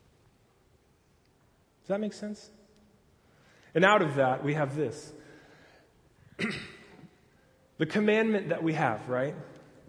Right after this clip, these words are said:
is to love one another. That's the commandment. Out of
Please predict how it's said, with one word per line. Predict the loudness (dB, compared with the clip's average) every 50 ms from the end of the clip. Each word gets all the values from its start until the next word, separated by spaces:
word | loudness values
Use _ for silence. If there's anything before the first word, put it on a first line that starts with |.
| -20 -20 -20 _ _ -20 -20 _ _ -20 _ _ _ _ -20 -20 -6 -4
is | -4 -4 0
to | 0 2
love | 4 4 2 2
one | -2 -4 -6
another. | -6 -8 -10 -12 -14 -16 -18 -20 -20 -20 -20 -20 -20 _ _ _ _ -20 -20 -20 -20 -20 4
That's | 6 8 8 8 6 4
the | 2 0
commandment. | 2 2 2 2 2 2 2 0 -2 -4 -8 -12 -14 -16 -18 -20 -20 -20 -20 -14 4 8
Out | 10 10 10 10
of | 10 8 6 6 2 -2